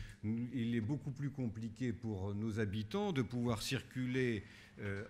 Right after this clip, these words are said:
entre le domicile et le travail, ici, qu'ailleurs en France. Quarante-sept minutes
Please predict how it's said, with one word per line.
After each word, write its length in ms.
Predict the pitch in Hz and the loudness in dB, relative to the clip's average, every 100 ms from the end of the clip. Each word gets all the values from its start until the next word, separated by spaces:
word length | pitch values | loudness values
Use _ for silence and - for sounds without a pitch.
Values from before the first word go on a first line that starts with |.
| 110 | -8
entre 720 | 120 117 - 110 120 113 101 98 | -8 -6 -6 -4 0 0 0 -2
le 180 | 98 117 | -2 0
domicile 720 | 113 127 127 113 - 127 113 | 2 4 4 2 0 0 2
et 20 | |
le 140 | 104 95 | 2 0
travail, 680 | 107 113 147 185 214 180 - - - | 0 2 2 2 0 -2 -6 -8 0
ici, 580 | 123 - - 220 233 170 | 0 0 0 0 -2 0
qu'ailleurs 300 | 135 107 104 | 2 4 4
en 100 | 123 | 4
France. 480 | - 165 123 104 - - - - - - - - - - - - - - | 2 2 2 0 -10 -16 -18 -16 -14 -14 -16 -18 -20 -20 -20 -20 -20 -2
Quarante-sept 580 | - 131 135 131 147 - | 6 8 8 6 4 6
minutes 540 | 139 139 160 202 208 | 6 8 8 6 2